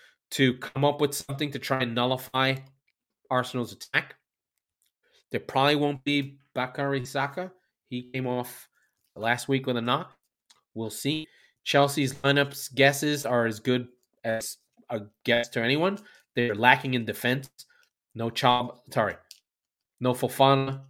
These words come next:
no Chilwell, no Reece James. So how the wingbacks of Chelsea deal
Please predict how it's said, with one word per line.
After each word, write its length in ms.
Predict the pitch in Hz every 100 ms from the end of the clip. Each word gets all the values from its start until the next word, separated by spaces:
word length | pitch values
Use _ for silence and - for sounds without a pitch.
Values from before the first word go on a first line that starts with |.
| _ _ - _ 113
no 200 | 120 123
Chilwell, 800 | - 139 135 127 123 123 123 - _ -
no 180 | 120 120
Reece 300 | 123 120 -
James. 600 | 123 120 131 165 - - _ _ _ _ _ _
So 320 | - 120 101 - - 123
how 580 | 131 139 139 135 135 - _ _ _ _
the 80 | 120
wingbacks 720 | 110 135 139 131 123 120 -
of 420 | - 117 113 104 - _ _ _ _ _ _ _ _ _ _ _ _ -
Chelsea 540 | 135 127 - 120 101
deal 440 | - 123 135 135